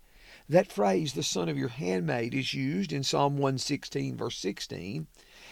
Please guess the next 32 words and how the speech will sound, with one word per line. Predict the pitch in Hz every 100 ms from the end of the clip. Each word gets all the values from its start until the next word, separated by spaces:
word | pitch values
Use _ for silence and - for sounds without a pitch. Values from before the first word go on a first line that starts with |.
| -
and, | 214 208 202 202 190 185
uh, | - 156 -
it | 214 202
calls | - 208 226 240 226
attention | 214 - - 226 202 - 170 143 - - -
to | - 208 190 185
David's | 143 180 196 175 175 143
lowliness. | 147 151 170 190 156 113 98 - - - - - -
He | 196 185
has | 165
described | 165 - 202 196 226 175
himself | 147 - 151 147
as | 147
a | 131
servant | - 185 208 220 131 160 - -
in | 143
verse | 123 127 -
two, | - 151 123 147 196
in | 127
verse | 127 131 -
four, | - 135 117 107 170 -
and | 131
in, | 131 131
now | 147 151 151
in | -
verse | 127 120 123
sixteen, | - 156 - 185 196 165 160 - - - -
a-, | 190
and | 185 185
even | 208 196 185 165 -
below | 165 175 180 226 247
that, | 139 107 104 151